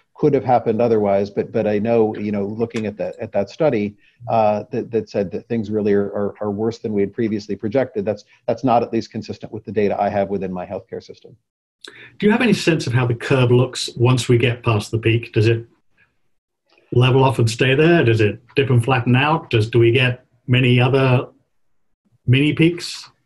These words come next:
Speaker 1: So, so I think there, there probably are, are short-term and, and longer-term ways to try and answer that question, uh, both of which, uh,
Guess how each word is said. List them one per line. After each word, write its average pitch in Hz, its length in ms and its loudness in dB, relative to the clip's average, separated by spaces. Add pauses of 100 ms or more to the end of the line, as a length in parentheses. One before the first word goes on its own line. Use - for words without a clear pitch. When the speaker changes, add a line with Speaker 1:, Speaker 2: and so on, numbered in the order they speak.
(640)
Speaker 1:
So, - 320 -2
so - 220 0
I 170 60 4
think 208 260 0
there, 156 220 4
there 135 160 0
probably 151 360 2
are, 123 220 2
are 120 120 -2
short-term 135 500 -2
and, 107 320 -6
and 113 160 -2
longer-term 123 560 -2
ways 117 200 2
to - 140 -8
try 120 160 0
and 120 100 2
answer 117 220 -4
that 110 180 -4
question, 120 600 -4
uh, 107 380 -2
both 117 280 -2
of 113 80 -2
which, 113 320 -4
uh, 104 240 -6